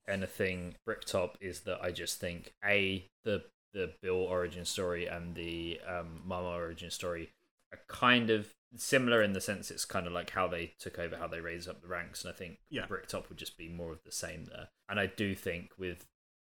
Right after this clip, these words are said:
Speaker 1: with the Blade Runner stuff, there's just, there's such a universe to explore, and I really like the idea of, similar to,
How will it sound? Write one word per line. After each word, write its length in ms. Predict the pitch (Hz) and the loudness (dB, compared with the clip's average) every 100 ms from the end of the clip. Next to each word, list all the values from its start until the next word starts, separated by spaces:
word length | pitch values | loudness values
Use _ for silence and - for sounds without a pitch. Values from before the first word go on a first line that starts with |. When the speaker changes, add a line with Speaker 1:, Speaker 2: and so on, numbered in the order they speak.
| 98 | -4
Speaker 1:
with 320 | 95 90 - | -2 -2 -6
the 80 | 90 | -8
Blade 300 | - 87 87 | -2 -2 -2
Runner 200 | 82 80 | -6 -4
stuff, 400 | - - 90 - - | -4 -4 -6 -8 -12
there's 280 | 85 85 - | -8 -8 -8
just, 440 | - 90 - - - _ | -8 -6 -4 -6 -12 _
there's 220 | 95 87 | -4 -4
such 440 | - - 98 - - | -2 -2 -2 -2 -4
a 40 | |
universe 680 | 85 90 92 87 82 82 - | -6 -6 -8 -6 -6 -8 -8
to 80 | 85 | -12
explore, 560 | - - - 82 80 - _ _ _ - | -14 -16 -10 -8 -6 -8 _ _ _ -2
and 440 | 85 85 85 80 - _ | -2 -2 -4 -6 -12 _
I 40 | 92 | -6
really 540 | 90 90 92 87 85 | -6 -2 -2 0 -4
like 340 | 80 85 85 - | -4 -4 -6 -8
the 120 | 92 | -6
idea 360 | 82 - 87 82 | -6 -6 -6 -6
of, 120 | 82 - _ _ | -8 -12 _ _
similar 460 | - 156 160 165 151 | 6 6 8 6 4
to, 540 | - 127 117 107 101 | 4 6 8 8 4